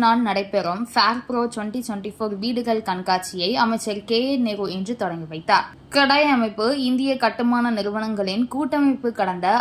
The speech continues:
ஆயிரத்தி தொள்ளாயிரத்தி தொண்ணூற்றி ஒன்பதாம் ஆண்டு தொடங்கப்பட்டது. இந்த அமைப்பின் அங்கமாக திருச்சி கிரடாய் சார்பில் திருச்சியில் ஆண்டுதோறும் வீடுகளின் கண்காட்சி நடத்தப்படுகிறது. அதன்படி ஒன்பதாவது ஆண்டாக திருச்சி கிரடாய் அமைப்பு சார்பில் ஃபேர் ப்ரோ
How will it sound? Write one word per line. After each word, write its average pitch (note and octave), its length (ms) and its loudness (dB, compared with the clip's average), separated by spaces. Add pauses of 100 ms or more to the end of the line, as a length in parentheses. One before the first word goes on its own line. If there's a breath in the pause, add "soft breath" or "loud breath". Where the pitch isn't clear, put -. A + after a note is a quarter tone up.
(120)
ஆயிரத்தி B3+ 500 4
தொள்ளாயிரத்தி A3 540 0
தொண்ணூற்றி C#4 340 -4 (120)
ஒன்பதாம் A3+ 420 0 (100)
ஆண்டு F3+ 280 0
தொடங்கப்பட்டது. F3 600 -4 (560 loud breath)
இந்த C#4+ 220 6
அமைப்பின் C#4 480 2
அங்கமாக G#3+ 580 2 (160)
திருச்சி C#4+ 300 -4 (100)
கிரடாய் A#3 400 2
சார்பில் F#3 480 0 (120)
திருச்சியில் C#4 460 0 (120)
ஆண்டுதோறும் A3+ 600 2
வீடுகளின் C4+ 640 0
கண்காட்சி G#3+ 540 0
நடத்தப்படுகிறது. F3 720 -2 (420 loud breath)
அதன்படி A#3+ 460 2 (160)
ஒன்பதாவது A3+ 560 4 (120)
ஆண்டாக G3 460 2 (160)
திருச்சி D4+ 400 -4
கிரடாய் A3+ 400 2
அமைப்பு G3+ 380 -6
சார்பில் F3 440 0 (540 loud breath)
ஃபேர் C4+ 340 4
ப்ரோ D4 140 0